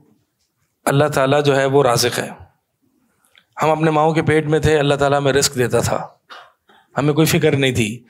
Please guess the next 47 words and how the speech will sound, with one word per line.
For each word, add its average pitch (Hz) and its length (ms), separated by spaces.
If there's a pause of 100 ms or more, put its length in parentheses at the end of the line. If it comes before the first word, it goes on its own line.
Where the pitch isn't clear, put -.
(600)
माँओं 151 260
के 165 100
पेट 160 240
से 165 120
बाहर 151 280
आए 160 120
तो 160 140
भी 165 80
अल्लाह 160 200
ताला 156 180
हमें 151 140
रिस्क 156 240
देता 147 220
था, 165 120
हमें 151 160
पता 143 220
है। 117 240 (220)
और 131 80
जब 160 140
हम 175 140
छोटे 165 240
बच्चे 160 300
को 180 100
देखते 160 340
हैं 170 260
तो 151 100
हमें 165 120
पता 160 180
है 180 80
कि 175 400
अल्लाह 143 180
ताला 139 200
उसको 135 200
रिस्क 127 260
देता 107 240
है। - 180 (440)
लेकिन 151 300
जब 170 160
हमें 156 200
कोई 185 140
परेशानी 165 440
या 170 60
तकलीफ़ 165 380
आती 143 200
है 165 100
तो 156 120
हम 147 380